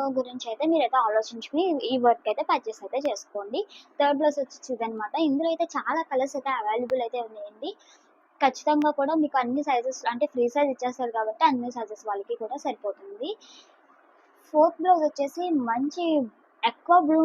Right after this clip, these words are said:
కలర్‌లో అయితే నేను బుక్ చేశాను అనమాట. ఇది కూడా చాలా బ్యూటిఫుల్‌గా అయితే ఉందన్నమాట. ఇది వచ్చేసి సిక్స్ హండ్రెడ్ చేంజ్ ఎంతో పడిందండి, చాలా బ్యూటిఫుల్‌గా ఉంది వర్క్ అనేది కూడా.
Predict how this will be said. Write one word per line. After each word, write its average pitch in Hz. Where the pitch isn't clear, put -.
కలర్‌లో 247
అయితే 233
నేను 262
బుక్ 220
చేశాను 220
అనమాట. 208
ఇది 254
కూడా 302
చాలా 240
బ్యూటిఫుల్‌గా 269
అయితే 247
ఉందన్నమాట. 214
ఇది 302
వచ్చేసి 285
సిక్స్ -
హండ్రెడ్ 285
చేంజ్ 262
ఎంతో 240
పడిందండి, 233
చాలా 254
బ్యూటిఫుల్‌గా 240
ఉంది 214
వర్క్ 220
అనేది 220
కూడా. 202